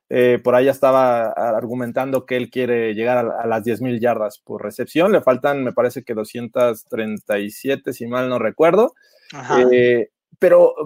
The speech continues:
Speaker 1: desde la visión de, de ser un mentor a, a, hacia los jóvenes, ¿no? Finalmente tampoco Denver está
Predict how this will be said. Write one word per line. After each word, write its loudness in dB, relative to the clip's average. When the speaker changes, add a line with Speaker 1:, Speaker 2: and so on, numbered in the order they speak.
Speaker 1:
desde 2
la 4
visión -2
de, -2
de 0
ser 0
un -2
mentor 0
a, -2
a, -4
hacia -6
los -8
jóvenes, -2
¿no? -10
Finalmente 0
tampoco 0
Denver 2
está 2